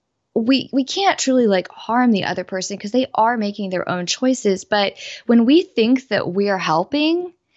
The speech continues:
it's just such a beautiful perspective to under-, to let into the picture. No, <laughs> you're not helping. It's not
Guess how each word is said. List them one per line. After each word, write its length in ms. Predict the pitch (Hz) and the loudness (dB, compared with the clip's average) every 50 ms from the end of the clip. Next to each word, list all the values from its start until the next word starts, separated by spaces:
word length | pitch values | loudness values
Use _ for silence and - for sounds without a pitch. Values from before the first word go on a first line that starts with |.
| - - - - _ _ | -20 -20 -20 -20 _ _
it's 200 | 240 247 233 - | 0 0 2 0
just 200 | - 277 254 - | -2 -4 -4 -2
such 240 | - 302 311 302 339 | -2 -2 0 2 0
a 80 | 339 262 | 0 0
beautiful 460 | 196 190 190 202 233 226 - 254 233 | 0 -2 -2 -2 -2 -2 -2 -4 -4
perspective 800 | 240 - 208 196 - - - 190 220 - _ - 190 180 175 175 | -2 -2 -2 -2 -2 0 0 -2 -2 -2 _ -4 -2 -2 -2 -4
to 140 | - - - - | -6 -8 -8 -6
under-, 260 | 196 214 220 214 208 | -4 -4 -2 -2 -4
to 220 | 190 - - 240 196 | -4 -4 -4 -4 -4
let 300 | 180 185 202 - - - | -2 -2 -4 -4 -4 -4
into 260 | 196 196 202 - - | -4 -4 -6 -6 -8
the 80 | 98 | -12
picture. 540 | - - 208 - - - - 98 98 - - _ - - - _ | -12 -10 -10 -8 -6 -6 -4 -4 -6 -6 -8 _ -20 -20 -14 _
No, 580 | - 214 247 277 320 320 311 277 240 214 196 220 226 82 - - _ _ _ | 2 4 4 6 6 6 4 4 4 2 2 2 0 -2 -4 -8 _ _ _
<laughs> 340 | - - - - - - _ | -20 -20 -20 -20 -20 -12 _
you're 180 | - 277 262 | 0 2 4
not 380 | 254 254 254 262 262 - - - | 4 4 4 2 0 -2 -2 -4
helping. 760 | 226 233 254 269 262 - - 170 131 60 57 - 190 190 - | -2 -2 -2 -2 -4 -2 -2 0 0 0 -2 -4 -6 -2 -2
It's 220 | 208 208 - - | -2 -2 -2 0
not 220 | 220 226 226 226 | 0 2 2 2